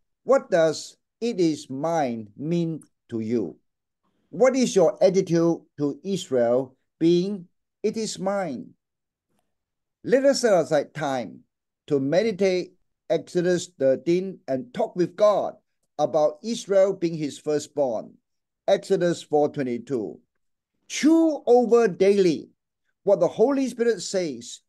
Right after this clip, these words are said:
in Hebrews twelve twenty-three about us with Israel as legally registered citizens of heaven, and share with whoever God directs you to share.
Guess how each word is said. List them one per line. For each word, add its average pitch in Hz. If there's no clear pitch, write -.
in 165
Hebrews 208
twelve 170
twenty-three 127
about 151
us 160
with 123
Israel 113
as 139
legally 208
registered 175
citizens 165
of 131
heaven, 151
and 151
share 185
with 156
whoever 226
God 208
directs 156
you 151
to 135
share. 120